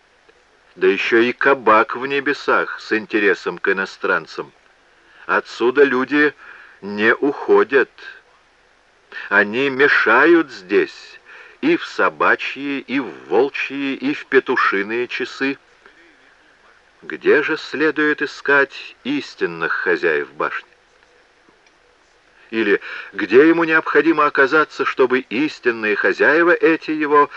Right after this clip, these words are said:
Шеврикуку учуяли, обнаружили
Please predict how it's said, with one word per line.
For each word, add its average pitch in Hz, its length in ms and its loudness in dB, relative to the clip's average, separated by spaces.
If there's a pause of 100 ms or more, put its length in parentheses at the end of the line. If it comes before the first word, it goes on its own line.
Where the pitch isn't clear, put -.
(160)
Шеврикуку 113 960 -2
учуяли, 135 720 2 (920)
обнаружили 156 880 2